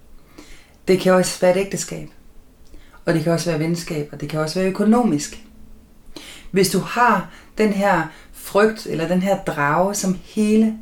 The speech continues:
tiden er med dig som en aktiv følgesvend, så mister vi en del af vores mod, og vigtigst af alt, så rammer det vores livsglæde.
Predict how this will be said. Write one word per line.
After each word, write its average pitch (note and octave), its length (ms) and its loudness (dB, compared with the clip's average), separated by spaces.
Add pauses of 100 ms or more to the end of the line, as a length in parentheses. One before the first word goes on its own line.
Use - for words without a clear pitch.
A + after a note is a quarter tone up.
tiden F3 480 -2
er D#3+ 160 -2
med F3 200 2
dig G3 180 -2 (320)
som D#3+ 200 -6
en D3+ 140 -4
aktiv D#3+ 480 -4
følgesvend, E3+ 720 -2 (560)
så G3 200 -2
mister G3 520 0
vi D#3+ 320 -6
en D3+ 160 -6
del F3+ 180 0
af D#3 100 -4
vores D#3 220 -6
mod, G3 400 0
og F#3+ 280 0
vigtigst C4 380 0
af C#3+ 120 -4
alt, D3 200 -8 (640)
så - 140 -4
rammer F#3+ 480 2
det F#3 120 0
vores D3+ 260 -2
livsglæde. D3+ 600 -4